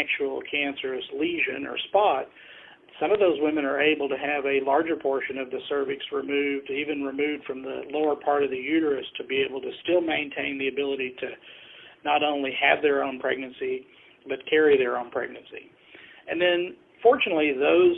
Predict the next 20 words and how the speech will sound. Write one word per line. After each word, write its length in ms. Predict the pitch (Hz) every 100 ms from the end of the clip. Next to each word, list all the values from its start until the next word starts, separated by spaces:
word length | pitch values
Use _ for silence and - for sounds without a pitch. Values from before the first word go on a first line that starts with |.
| - -
conditions 580 | 151 160 160 165 151 131
that 300 | 143 135 - _ - - _ _ _ _ _ _ - - _ _ -
create 420 | - 160 165 156
a 80 | 139
risky 520 | 131 170 - - 156
environment 600 | 139 139 139 147 151 135 -
for 140 | 139
a 80 | 127
woman 560 | 131 147 147 139 131 - _ - _ _ _
related 560 | 143 139 143 151 147 -
to 120 | 143
their 180 | 127 123 -
cervix 340 | 160 151 135 131
and 180 | 135 127
uterus, 540 | 147 185 139 123 127 131 - _ - - - - -
the 400 | 135 127 123 127 - _ _ -
chances 440 | 185 196 202 175 143
of 280 | 147 135 135 131 -
cervix 320 | 156 135 127 -
cancers 540 | 151 151 143 131 123